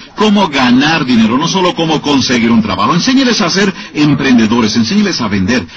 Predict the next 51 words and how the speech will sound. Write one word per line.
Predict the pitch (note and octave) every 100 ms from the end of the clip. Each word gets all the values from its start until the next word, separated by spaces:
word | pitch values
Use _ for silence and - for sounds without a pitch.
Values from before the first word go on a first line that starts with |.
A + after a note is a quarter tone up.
| - -
Una | A3+ B3
de |
las | G#3 E3
mejores | E3 F#3+ F3+ C#3+
maneras | C3+ B2+ C#3 C3
de | A#2+
aprender | A2 G#2+ G#2+ B2+
sobre | A#2+ A2+ G#2+
la | F#2+
vida | A#2+
es | B2+
simplemente | A#3+ A#3+ F#3+ F3
salir | - A#2 A#2
y | A#3
vender | A3 C#3+ C3+ G3 A3+
algo. | F3 C3 G2+ F2 A#1 - - - -
Y | D#3
los | D#3+ D#3
niños | A#3 B3+
chiquitos | A#3 G#3+ A3+ G3+ - - - -
pueden | G#3+ C4+ C4+
vender. | G3+ F3 D3 A2+ - - -
Enséñales | F3+ C4 C4 A#3
cómo | A#3 G#3+
comprar | F#3 F3 G#3
una | G3+
botella | D#3 E3 E3
de | C3+
jabón | B2+ D3
por | C3 A#2
dos | A#2 G#3+ C4 G#3
dólares | E3 C#3 D3 D#3+
y |
venderla | C#3+ C#3 C#3+ D3 C3+ - -
por | D#3 A#2+
tres. | - C3+ A2 - - - - - -
En | E3+
la | G#3+
misma | B3 A#3 A#3
cuadra, | G#3+ B3 G#3+ A#2
tienen | E3 F#3
el |
mercado | D#3+ C#3 C#3+ A#2+
al |
lado, | A2+ E3+
no | G#3+
tienen | - -
que | B2+
ir |
muy | A2+ F#2
lejos. | - D#3+